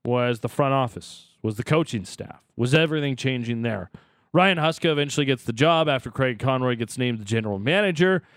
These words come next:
And as much as it does feel like we're turning a new chapter here, everything is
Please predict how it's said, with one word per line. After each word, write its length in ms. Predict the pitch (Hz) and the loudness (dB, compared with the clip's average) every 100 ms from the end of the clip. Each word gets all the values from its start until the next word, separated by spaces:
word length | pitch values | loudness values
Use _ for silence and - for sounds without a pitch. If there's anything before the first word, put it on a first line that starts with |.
| - | -8
And 140 | - 160 | -2 0
as 100 | 143 | 2
much 220 | 185 - | 0 0
as 100 | 165 | -2
it 100 | 151 | 0
does 220 | 147 147 | 0 0
feel 200 | - 151 | 0 0
like 100 | 143 | 2
we're 100 | 127 | 0
turning 340 | - 147 139 123 | -2 -2 0 0
a 60 | |
new 160 | 123 113 | 0 -2
chapter 460 | - 131 120 117 | 0 -2 0 -2
here, 200 | 110 117 | 0 0
everything 380 | 113 113 - 117 | 0 -2 -4 -2
is 300 | 113 110 - | 0 -2 -6